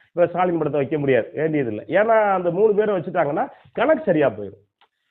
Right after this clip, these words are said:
இல்ல ஒருவேளை இன்னும் உங்களுக்கு ஒரு ஓட்டு வேணும் அப்படின்னா, சினிமாக்காரங்க ஓட்டு வேணும் அப்படின்னா, சிவாஜி படத்தை இந்த பக்கமா வச்சுக்கலாம். நான் சிவாஜி படத்தை வைக்கல, ஒரு கணக்காக தான் சொல்றேன் நானு.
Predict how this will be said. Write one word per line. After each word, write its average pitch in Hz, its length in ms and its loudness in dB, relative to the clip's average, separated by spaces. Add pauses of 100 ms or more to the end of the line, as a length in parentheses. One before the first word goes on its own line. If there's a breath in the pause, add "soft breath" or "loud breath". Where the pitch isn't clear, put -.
(120)
இல்ல 277 160 2
ஒருவேளை 254 420 6
இன்னும் 233 260 0
உங்களுக்கு 202 280 2
ஒரு 185 160 2
ஓட்டு 190 240 2
வேணும் 160 300 0
அப்படின்னா, 147 120 0
சினிமாக்காரங்க 156 640 0
ஓட்டு 127 280 -4
வேணும் 110 200 -4
அப்படின்னா, 160 240 -6
சிவாஜி 202 360 -2
படத்தை 123 240 -4
இந்த 107 180 -6
பக்கமா 110 120 -10
வச்சுக்கலாம். 104 340 -8
நான் 104 220 -4
சிவாஜி 147 280 0
படத்தை 120 260 -2
வைக்கல, 104 600 -2
ஒரு 104 140 -8
கணக்காக 127 420 -8
தான் 131 140 -14
சொல்றேன் 110 280 -6
நானு. 98 220 -12